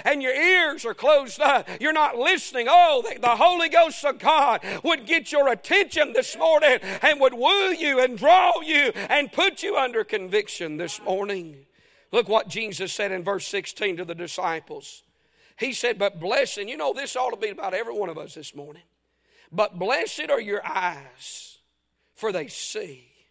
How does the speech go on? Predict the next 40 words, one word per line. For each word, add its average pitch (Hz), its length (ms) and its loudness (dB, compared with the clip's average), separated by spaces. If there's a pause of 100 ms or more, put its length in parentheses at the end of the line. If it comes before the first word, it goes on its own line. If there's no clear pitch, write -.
(640)
and 247 160 2
your 220 160 0
ears, 214 840 -4 (100)
for 208 220 -4
they 160 200 -4
hear. 165 400 -14 (640)
For 233 140 2
verily 311 540 2
I 226 160 0
say 269 340 -4
unto 247 260 -4
you 254 400 -6
that 180 220 0
many 262 360 -6
prophets 170 560 -4
and 147 140 -10
righteous 180 480 -4
men 131 420 -12 (400)
have 233 200 2
desired 233 600 0
to 233 80 -6
see 233 180 -8
those 202 260 -4
things 247 440 -8
which 185 200 -8
ye 170 80 -10
see 220 400 -8
and 180 80 -4
have 170 160 -4
not 156 200 -14
seen 269 400 -10
them, 170 320 -8 (400)
and 233 160 0
to 185 120 -2
hear 294 340 -4
those 226 300 -4
things 285 480 -8
which 202 240 -8
ye 156 140 -10
hear 226 600 -10